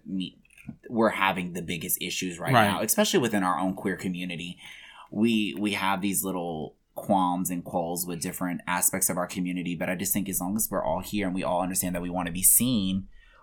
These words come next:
Speaker 1: we're eventually gonna get to a place where we can all be very happy.
Speaker 2: Yeah. No, I agree with you. Um, and I kinda feel like there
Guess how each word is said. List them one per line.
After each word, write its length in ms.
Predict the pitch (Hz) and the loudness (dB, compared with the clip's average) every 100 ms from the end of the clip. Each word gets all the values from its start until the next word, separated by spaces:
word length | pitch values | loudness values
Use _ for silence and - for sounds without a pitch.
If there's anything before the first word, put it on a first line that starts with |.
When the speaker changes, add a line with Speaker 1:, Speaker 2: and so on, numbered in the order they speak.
| - | -2
Speaker 1:
we're 220 | 101 110 | 4 6
eventually 520 | 92 101 110 - 95 | 6 2 0 0 -2
gonna 200 | 90 92 | 0 0
get 160 | 90 90 | -2 0
to 100 | 90 | 0
a 60 | 85 | 0
place 300 | - 92 92 | 0 0 0
where 80 | |
we 100 | 87 | -2
can 140 | 87 87 | -4 -4
all 140 | 80 | -4
be 160 | 80 78 | -4 -6
very 220 | 76 62 | -6 -6
happy. 600 | - 80 - - - - - | -8 -8 -10 -12 -12 -12 -8
Speaker 2:
Yeah. 280 | 123 127 101 - - - 139 | 2 4 4 -2 -14 -8 0
No, 80 | |
I 160 | 156 170 | 2 2
agree 180 | 185 139 | 4 2
with 160 | 135 | 2
you. 220 | 143 151 147 - - - - - - - - - - - | -2 -6 -8 -14 -18 -16 -16 -16 -20 -20 -18 -16 -4 8
Um, 400 | 156 151 143 131 | 10 10 10 6
and 240 | 143 147 120 | 2 2 2
I 100 | - | 2
kinda 240 | 156 151 | 2 0
feel 220 | - 147 | 2 2
like 360 | 139 131 131 - _ - - | 4 2 -2 -8 _ -20 -16
there 1000 | 95 101 117 120 120 117 113 113 110 | -12 -6 -2 2 2 2 2 0 -2